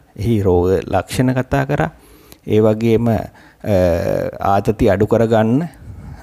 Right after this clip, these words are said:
ක්‍රම මං හතක් කියලා දුන්නා. ඒකත් දීර්ඝ විස්තරයක් මං කරා. ඒ වගේම හයවෙනි එක යටතේ අපි කතා කරා සම්බල පෝෂදාහී ආහාරයක් පමණට ගැනීම ගැන.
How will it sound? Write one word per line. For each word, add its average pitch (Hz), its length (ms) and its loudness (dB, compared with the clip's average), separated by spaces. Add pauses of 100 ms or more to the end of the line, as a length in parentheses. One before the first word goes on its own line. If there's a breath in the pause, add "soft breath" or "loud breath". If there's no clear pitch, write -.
(420)
ක්‍රම 110 280 2
මං 101 280 0
හතක් - 480 -4
කියලා 127 280 2
දුන්නා. 139 300 -2 (440 soft breath)
ඒකත් 110 380 0
දීර්ඝ 110 300 2
විස්තරයක් 117 440 0
මං 120 260 -6
කරා. 143 260 -4 (460 soft breath)
ඒ 110 120 2
වගේම 110 220 0
හයවෙනි 104 600 2
එක 107 280 0
යටතේ 104 240 -2
අපි 101 160 0
කතා 101 360 0
කරා 98 320 -2
සම්බල 98 460 0
පෝෂදාහී 98 800 -2
ආහාරයක් 95 500 0
පමණට 110 340 -2
ගැනීම 117 360 -2
ගැන. 135 280 -4